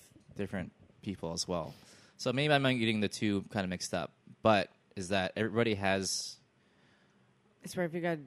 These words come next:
Speaker 1: kind of have their own, I don't wanna say roles, but, like,
Speaker 2: Mm.
Speaker 1: they're, everybody has certain needs. So it's like, with me personally,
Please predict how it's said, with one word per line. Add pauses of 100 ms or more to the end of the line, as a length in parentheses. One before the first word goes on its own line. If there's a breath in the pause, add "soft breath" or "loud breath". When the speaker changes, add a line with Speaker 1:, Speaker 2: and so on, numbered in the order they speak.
(160)
Speaker 1:
kind
of
have
their
own, (180)
I
don't
wanna
say
roles,
but,
like,
Speaker 2:
Mm. (120)
Speaker 1:
they're,
everybody
has
certain
needs. (100)
So
it's
like,
with
me
personally,